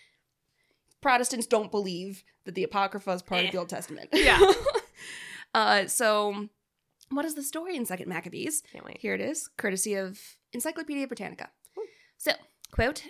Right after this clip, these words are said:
Speaker 1: "The well-attested early Christian practice of prayer for the dead, for example, was encouraged by the episode rejected by Protestants as apocryphal, in which Judas Mac-,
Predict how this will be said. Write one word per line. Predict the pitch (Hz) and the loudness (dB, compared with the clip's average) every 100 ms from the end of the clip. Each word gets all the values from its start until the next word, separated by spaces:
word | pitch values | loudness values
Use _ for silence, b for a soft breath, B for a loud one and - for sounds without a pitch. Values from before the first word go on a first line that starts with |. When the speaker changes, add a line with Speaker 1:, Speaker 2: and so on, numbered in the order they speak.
| - | -8
Speaker 1:
"The | 226 220 | -6 -2
well-attested | 226 226 214 247 - 214 | 0 0 0 -2 -2 -2
early | 208 220 | 0 0
Christian | 226 208 220 | -4 -6 -4
practice | 208 190 - | -4 -6 -6
of | 208 - | -8 -6
prayer | 185 | -6
for | 185 | -4
the | 226 | -6
dead, | 190 170 | -4 -4
for | 170 | -4
example, | 185 175 170 175 175 - | -8 -6 -8 -8 -8 -6
was | 220 | -6
encouraged | 214 220 220 233 | -6 -4 -6 -2
by | 294 | -4
the | 294 | -2
episode | - 202 190 196 196 - | -4 -4 -4 -4 -4 -8
rejected | 208 196 190 185 | -10 -8 -10 -8
by | 190 | -8
Protestants | 185 185 180 185 180 | -8 -8 -8 -10 -10
as | 196 | -10
apocryphal, | 180 175 180 202 220 b b b - | -8 -10 -8 -8 -8 b b b -6
in | 214 214 | -4 -2
which | 214 - | -4 -4
Judas | 226 269 285 | -6 -4 -4
Mac-, | 240 220 | -4 -8